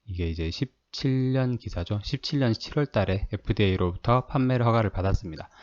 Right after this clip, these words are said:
그래서 이제 겸상적혈구 질환을 앓고 있는 소아 환자를 대상으로 에프디에이에서 승인받은 최초의 치료제다라는 내용이 있고,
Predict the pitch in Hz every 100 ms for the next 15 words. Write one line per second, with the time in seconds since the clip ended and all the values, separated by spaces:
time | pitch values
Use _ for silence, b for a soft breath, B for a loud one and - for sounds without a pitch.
0 | B B B - 95 98 90 107 123 B
1 | B B B - 110 131 127 107 - 120
2 | 107 110 - - 117 110 104 82 - -
3 | 110 107 123 143 180 185 190 160 147 135
4 | 120 120 113 107 107 101 92 82 147 _
5 | 98 - - 104 92 92 98 131 120 95
6 | 101 110 - - 139 110 - 104 101 -
7 | 87 82 85 82 - - - _ _ 87
8 | 85 85 90 87 80 80 - 92 90